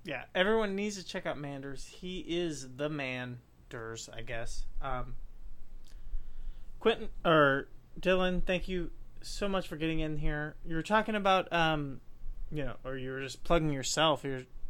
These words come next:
Dylan Waco, and it reminded me of, uh, the Ted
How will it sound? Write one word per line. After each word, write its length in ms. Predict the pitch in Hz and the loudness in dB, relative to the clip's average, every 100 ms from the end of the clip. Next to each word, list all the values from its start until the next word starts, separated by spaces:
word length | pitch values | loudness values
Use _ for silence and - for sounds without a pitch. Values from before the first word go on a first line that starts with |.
| - | 0
Dylan 280 | 143 135 127 | 2 2 2
Waco, 420 | 143 147 110 113 | 0 -2 -6 -8
and 100 | 127 | -8
it 40 | |
reminded 600 | 127 123 123 127 139 135 | -8 -8 -6 -4 -4 -4
me 300 | 127 127 123 | -6 -6 -8
of, 180 | 113 110 | -10 -10
uh, 240 | 120 110 110 - - - - - - - | -10 -8 -8 -10 -8 -6 -6 -8 -10 -8
the 360 | - 131 127 127 - - - - | -4 -2 -2 -4 -4 -4 -4 0
Ted 300 | 170 156 | 2 2